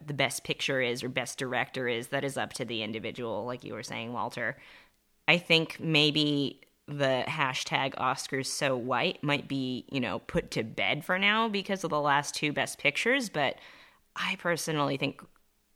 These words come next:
um, Green Book's win was <laughs> kind of a step back, honestly.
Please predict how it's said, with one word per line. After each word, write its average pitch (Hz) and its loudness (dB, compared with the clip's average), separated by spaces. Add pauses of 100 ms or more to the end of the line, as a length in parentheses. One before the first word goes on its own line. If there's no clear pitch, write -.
(260)
um, 123 0 (300)
Green 135 -2
Book's - -2
win 127 -2
was 127 -4
<laughs> - -
kind - -8
of - -16
a - -6
step - -6
back, - -4
honestly. - -8